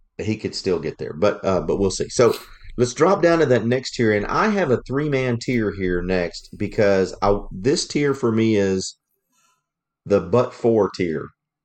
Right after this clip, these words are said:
And, uh, I think each one of these guys would be in the tier above them, but for something else.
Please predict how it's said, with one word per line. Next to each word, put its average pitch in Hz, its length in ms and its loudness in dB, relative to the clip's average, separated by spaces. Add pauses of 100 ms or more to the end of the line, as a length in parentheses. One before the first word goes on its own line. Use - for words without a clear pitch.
(460)
And, 107 680 2
uh, 98 560 -2 (200)
I 104 160 2
think 120 260 0
each 147 240 -6
one 165 140 -2
of 151 60 -4
these 143 200 -4
guys 120 400 2
would 113 120 -2
be 117 120 2
in 104 80 0
the 95 80 -2
tier 117 240 0
above 107 340 2
them, 90 280 -2
but - 280 0
for 107 240 2
something 95 420 -2
else. 82 280 -6